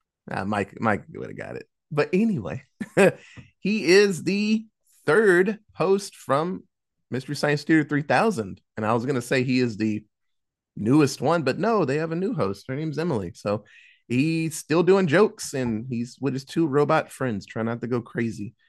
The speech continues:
He's thin as fuck. He was a thick boy. Not, not fat, but he was thicker when he was on the show, but now he's, like, skinny. He's like a little stick.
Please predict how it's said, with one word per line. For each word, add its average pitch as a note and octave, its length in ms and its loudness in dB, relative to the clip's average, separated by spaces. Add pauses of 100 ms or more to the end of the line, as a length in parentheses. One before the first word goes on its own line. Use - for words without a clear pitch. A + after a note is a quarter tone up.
(240)
He's A3 300 2
thin D#3 180 6
as A3 160 4
fuck. G3+ 400 2 (480)
He E3 140 -6
was F3+ 160 0
a A#2+ 40 -2 (140)
thick A3 180 4
boy. C#3 520 2 (120)
Not, F#3 320 -4
not F#3+ 280 -8
fat, F#2+ 340 -2
but A#2+ 80 0
he F#3 80 0
was C#4 240 -4
thicker D3 460 4 (400)
when B2 140 -2
he C#3 100 0
was B2 100 -2
on C#3+ 140 2
the C3 60 0
show, D#3 400 2
but A#2 120 -4
now G#2 200 -4
he's, E3 160 -4
like, - 140 -4
skinny. - 440 -8
He's G#2+ 120 -6
like - 80 -8
a A#2 60 -8
little A#2 120 -6
stick. - 480 -6